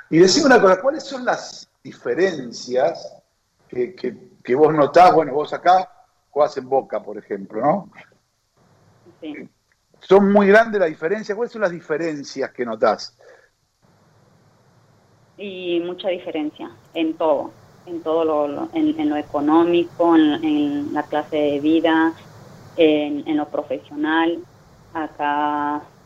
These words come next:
Speaker 2: te tratan como profesional, eh, siempre viajas cómoda, siempre estás en un lugar cómodo. No tengo que viajar dos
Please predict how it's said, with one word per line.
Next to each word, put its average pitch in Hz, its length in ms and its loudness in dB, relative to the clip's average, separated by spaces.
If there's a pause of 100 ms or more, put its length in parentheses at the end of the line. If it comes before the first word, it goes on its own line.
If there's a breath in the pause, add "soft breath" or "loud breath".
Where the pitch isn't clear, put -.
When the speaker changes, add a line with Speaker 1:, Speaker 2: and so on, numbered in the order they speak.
(120)
Speaker 2:
te 180 80 -4
tratan 160 340 -6
como 170 240 -8
profesional, 160 1040 -6 (140)
eh, 143 580 -8 (160)
siempre 160 320 -2
viajas 147 300 -4 (120)
cómoda, 160 600 -2
siempre - 240 -10
estás - 260 -16
en 151 100 -10
un 151 120 -6
lugar 143 280 -8
cómodo. 160 460 -4 (480 soft breath)
No 160 180 -2
tengo 165 280 0
que 160 140 -2
viajar 151 580 -2 (120)
dos 156 220 -2